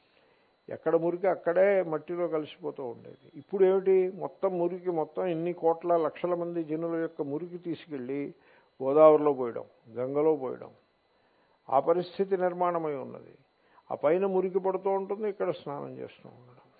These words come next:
ఈ పరిస్థితి మీకు యమునలో బాగా కనపడుతుంది. యమునలో మొత్తం బృందావనం అనే టౌన్, టౌన్ అంటే బాగా కిక్కిరిసిన జనంతో ఉండే టౌన్,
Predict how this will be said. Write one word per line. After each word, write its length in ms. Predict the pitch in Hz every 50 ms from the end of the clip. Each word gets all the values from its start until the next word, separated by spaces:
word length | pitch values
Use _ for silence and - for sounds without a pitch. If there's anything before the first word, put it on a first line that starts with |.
| _ _ _ _ _ _ _ _ _ _ _ _ _ _ _ _ _ - 160
ఈ 60 | 170
పరిస్థితి 580 | 165 170 170 180 180 170 - - 202 196 202 196
మీకు 260 | 185 185 180 175 165
యమునలో 540 | 147 139 139 156 175 185 185 190 185 190 180
బాగా 460 | 147 123 120 123 135 143 156 175 175
కనపడుతుంది. 580 | 160 165 156 143 127 127 110 - - 117 - - _ _ _ _ _ _ _ _ _ _ _ _ _ _ _ _ _ _ _ _ _ _ _ _ _ _ _ _ _ _ _ - -
యమునలో 640 | 123 143 156 165 170 170 165 160 151 139 135 147
మొత్తం 440 | 156 156 139 139 - - 175 175 170
బృందావనం 840 | 160 151 156 160 165 165 170 170 165 170 170 170 170 165 165 165 165
అనే 120 | 160 160
టౌన్, 500 | 156 - 135 147 160 160 160 147 123 -
టౌన్ 320 | - - - 107 104 131
అంటే 160 | 151 151 151 185
బాగా 420 | 180 175 156 151 165 190 226 233
కిక్కిరిసిన 840 | 208 170 - - - 135 - - - 208 220 202 175 - 196 202 185
జనంతో 500 | 156 147 147 160 180 185 190 196 202 196
ఉండే 240 | 190 190 185 185 180
టౌన్, 380 | 180 143 147 185 262 320 311